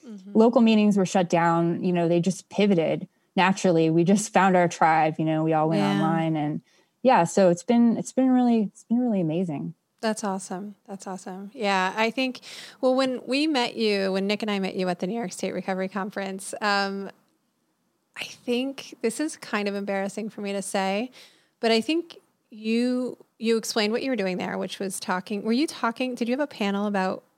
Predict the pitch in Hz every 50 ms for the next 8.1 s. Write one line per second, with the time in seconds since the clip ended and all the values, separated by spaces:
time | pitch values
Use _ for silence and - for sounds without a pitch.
0 | _ 226 220 202 - _ - 214 196 190 190 190 185 190 202 - - - 202 185
1 | 190 202 220 226 - - - 269 277 285 277 _ _ _ _ _ _ _ _ _
2 | - - - - - - - _ - 226 302 330 330 302 262 220 202 208 - 240
3 | 226 214 214 214 208 202 - - - - 196 208 220 226 233 240 247 247 247 185
4 | - - 185 196 196 202 202 196 190 196 - - 160 165 160 160 160 151 135 135
5 | - - - 190 202 226 220 240 233 214 220 208 196 196 190 170 165 - 175 180
6 | 175 - - 190 180 175 165 165 160 - - 185 185 190 185 175 170 165 - -
7 | 175 165 160 165 160 160 - - 175 165 160 165 160 156 151 151 151 - 165 165
8 | - -